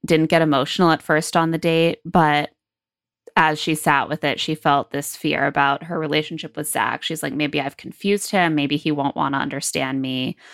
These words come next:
I'm worried that I'll be too much." This is something that I feel like we all, we hear most seasons from at least one woman, but we usually don't hear from men on The Bachelorette, which is like, "Am I too hard to understand? Do I have too many thoughts and feelings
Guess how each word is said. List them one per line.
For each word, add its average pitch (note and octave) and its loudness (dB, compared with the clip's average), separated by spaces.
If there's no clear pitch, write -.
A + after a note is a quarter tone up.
I'm D#3 4
worried C#3 4
that C#3+ -2
I'll C3+ 0
be C#3 -4
too D3+ -2
much." - -2
This B3+ 4
is D4 2
something G#4+ 2
that A#3+ 6
I F#3+ 2
feel F#3 0
like F#3 0
we F#3 2
all, D#3 4
we E3 -2
hear E3 2
most D#3+ 4
seasons E3+ 2
from F3+ 2
at - 0
least - 0
one C#3 0
woman, D3+ 2
but D3+ 6
we E3+ 4
usually E3 4
don't D3 2
hear D3 2
from D#3+ 2
men C#3+ 0
on D3+ 0
The C#3+ -2
Bachelorette, C#3 0
which - -6
is D3+ -2
like, D3 0
"Am E3 4
I E3+ 2
too F3 2
hard D3+ 2
to - -10
understand? C#3 -2
Do D3 0
I D3 4
have D3 -2
too D#3+ -2
many D#3+ 2
thoughts C#3 -4
and C#3+ -2
feelings C3 -6